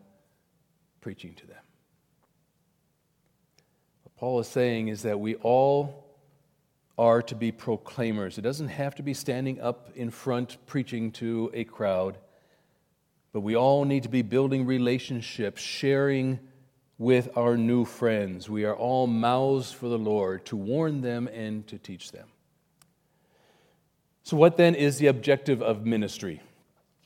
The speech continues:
What's the goal? Well, Paul s-, tells us in, at the end of verse twenty-eight, "He is the one we proclaim, admonishing, teaching everyone with all wisdom, so that we may present everyone fully mature in Christ." There it is.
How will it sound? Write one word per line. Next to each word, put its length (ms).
What's 240
the 100
goal? 420
Well, 120
Paul 240
s-, 180
tells 360
us 200
in, 460
at 120
the 100
end 120
of 80
verse 180
twenty-eight, 560
"He 300
is 160
the 80
one 260
we 140
proclaim, 500
admonishing, 560
teaching 340
everyone 440
with 140
all 240
wisdom, 580
so 440
that 600
we 320
may 180
present 560
everyone 580
fully 500
mature 600
in 260
Christ." 520
There 180
it 80
is. 460